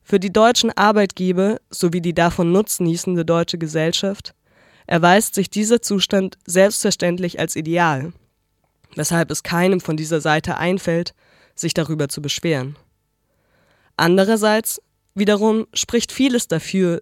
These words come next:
dass dieser Zustand einige Vorteile für die Fremden mit sich bringt. Denn damals gibt es dank genau dieser Isolation weder Befreiungsübergriffe auf die kopftuchtragenden anatolischen Frauen,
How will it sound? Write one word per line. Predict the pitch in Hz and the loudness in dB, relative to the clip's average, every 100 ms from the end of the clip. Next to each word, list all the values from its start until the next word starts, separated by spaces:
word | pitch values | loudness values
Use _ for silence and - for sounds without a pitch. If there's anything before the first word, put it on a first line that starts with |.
| _ | _
dass | - 175 | -6 -6
dieser | 202 208 214 | -4 0 0
Zustand | - 202 180 196 190 - | 0 -4 -2 -2 -2 -2
einige | 165 165 175 | -2 0 -2
Vorteile | - 202 220 170 143 147 | 0 2 2 0 -4 -6
für | - - | -10 -8
die | 151 | -8
Fremden | - 160 160 156 175 | -8 -6 -4 -4 -4
mit | 190 | -4
sich | - 151 | -6 -12
bringt. | - 143 143 - _ _ _ _ _ _ _ _ - | -12 -12 -12 -18 _ _ _ _ _ _ _ _ -4
Denn | 165 | 0
damals | 151 156 170 180 - | 2 4 2 2 -2
gibt | - 180 | -6 -4
es | 190 - | -2 2
dank | 180 214 - | 2 2 0
genau | 185 180 214 | 2 4 4
dieser | 208 190 190 | 2 -2 -2
Isolation | 175 175 160 - 175 170 180 196 _ _ _ _ | -2 -2 -2 -4 -4 -4 -4 -6 _ _ _ _
weder | - 202 220 254 247 | -2 2 4 4 4
Befreiungsübergriffe | 170 160 - 175 208 214 - 196 190 - 202 202 196 | -2 -4 0 2 2 0 -2 -2 -2 -2 -2 -2 -4
auf | - 156 | -4 -4
die | 165 | -4
kopftuchtragenden | - 180 - - 170 - 160 165 165 165 | -2 -4 -4 -8 -8 -2 -2 0 -2 -4
anatolischen | - 156 147 - 165 - 160 | -4 -4 -4 -4 -4 -4 -8
Frauen, | - 165 165 185 | -6 -2 0 -2